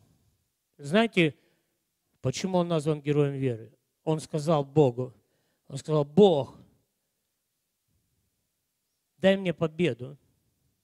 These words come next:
И первое, что выйдет из ворот, я принесу тебе в жертву". И он, Бог дал ему победу.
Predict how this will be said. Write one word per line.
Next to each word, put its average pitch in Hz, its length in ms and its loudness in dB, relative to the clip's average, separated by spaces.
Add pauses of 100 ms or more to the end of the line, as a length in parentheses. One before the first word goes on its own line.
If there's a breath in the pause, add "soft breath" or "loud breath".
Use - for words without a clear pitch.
(1160)
И 151 100 -6
первое, 143 560 0
что - 200 -6
выйдет 135 360 -4
из 127 140 -14
ворот, 131 440 -4
я 127 100 -4
принесу 131 420 -12
тебе 123 280 -10
в 117 60 -12
жертву". 113 540 -18 (2000)
И 147 480 2 (1500)
он, 151 460 0 (500)
Бог 139 240 -2
дал 143 220 -4
ему 127 120 -14
победу. 120 480 -12